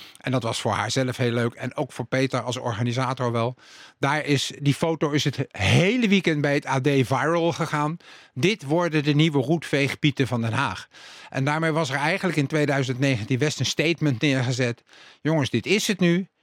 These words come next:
Eh, we kunnen niet meer terug. De komende jaren hebben we gewoon roetveeg, eh, pieten." En inmiddels, het, als we deze podcast opnemen, is het tweeduizend drieëntwintig,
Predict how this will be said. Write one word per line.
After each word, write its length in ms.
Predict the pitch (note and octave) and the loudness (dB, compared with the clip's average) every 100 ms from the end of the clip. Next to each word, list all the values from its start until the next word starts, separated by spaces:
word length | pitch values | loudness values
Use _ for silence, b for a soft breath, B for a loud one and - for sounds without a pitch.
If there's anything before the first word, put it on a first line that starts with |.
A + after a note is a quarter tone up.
| _ _ | _ _
Eh, 220 | - C3 A#2+ | -8 -4 -2
we 140 | B2 | 0
kunnen 240 | D3+ B2 | 0 2
niet 120 | C#3+ A3+ | 2 2
meer 120 | A3 | 2
terug. 500 | - E3 D#3 - - _ _ _ _ | 2 2 0 -6 -18 _ _ _ _
De 120 | C#3+ | -8
komende 340 | C#3 C#3+ C#3+ C3+ | -2 0 2 2
jaren 380 | B2+ A#2+ A#2 A#2+ | 2 0 -2 -4
hebben 280 | B2+ A#2 A2 | -4 -6 -6
we 80 | |
gewoon 400 | G#2+ A2+ G#2 G2+ - | -6 -4 -4 -6 -10
roetveeg, 640 | A2+ C#3 D3+ C3 A2 - - | -4 -2 -2 -2 -4 -6 -6
eh, 80 | G#2 G2 G#2+ F#2+ F#2 | -6 -6 -6 -6 -8
pieten." 380 | - G2 - D#2+ B B B B | -8 -8 -10 -14 B B B B
En 440 | A#2+ A2+ G#2+ - | -2 -2 -4 -10
inmiddels, 640 | - A2+ B2 A#2+ B2 - - | -6 2 4 4 2 -2 -8
het, 140 | - A#2+ - _ _ - | -12 -14 -18 _ _ -12
als 160 | - | -6
we 100 | A2 | -2
deze 260 | B2+ A#2+ - | 0 0 -2
podcast 440 | - B2+ - B2 | -4 -4 -2 -4
opnemen, 380 | B2+ B2+ A#2+ A#2 | -4 -2 0 0
is 100 | A#2+ | -4
het 80 | - | -4
tweeduizend 480 | C3+ B2 A#2 G#2+ A#2 | 0 0 0 -2 -2
drieëntwintig, 800 | B2+ B2+ A#2 C3 A#2+ B2 B2 | 0 0 2 0 0 -2 -4